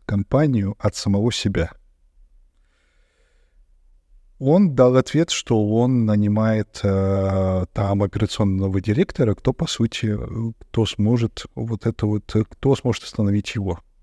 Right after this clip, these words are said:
да, то есть и, но по факту фра-, фраза-то простая, да,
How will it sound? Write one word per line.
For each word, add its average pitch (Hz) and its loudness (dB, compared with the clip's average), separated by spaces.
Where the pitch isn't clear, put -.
да, 110 2
то - -2
есть - -6
и, 104 -6
но 127 2
по - 0
факту 117 2
фра-, 147 2
фраза-то 139 2
простая, 127 -2
да, 127 -4